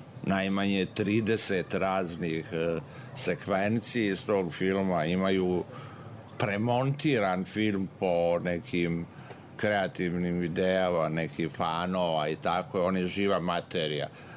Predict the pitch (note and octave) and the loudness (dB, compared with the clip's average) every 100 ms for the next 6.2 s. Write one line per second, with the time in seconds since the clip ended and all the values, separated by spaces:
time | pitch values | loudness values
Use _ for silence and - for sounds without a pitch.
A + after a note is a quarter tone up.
0 | - - G#2+ A2 A2+ B2 B2 F#2 - G#2 | -6 0 2 4 2 2 2 0 0 2
1 | G#2+ G#2 F#2+ F2+ E2 D#2+ - - - - | 4 2 4 4 4 2 -2 -12 -20 -8
2 | - A2 G2 D#2 - - E2 D#2+ E2+ F2 | 0 2 2 0 -6 -4 -4 -2 0 2
3 | F#2 F#2 F#2 D#2+ D#2+ F2 F2+ F#2 - E2 | 0 0 0 0 0 0 2 0 -2 -6
4 | D2+ E2 D#2+ F2+ E2+ - E2 - F2 E2 | -4 -4 0 0 0 0 -4 -2 0 0
5 | D#2+ - D#2 D2 F2+ F2 D#2+ D#2 E2 G#2 | -2 -2 -4 -2 0 0 0 -2 -2 0
6 | F2+ D2+ | 0 0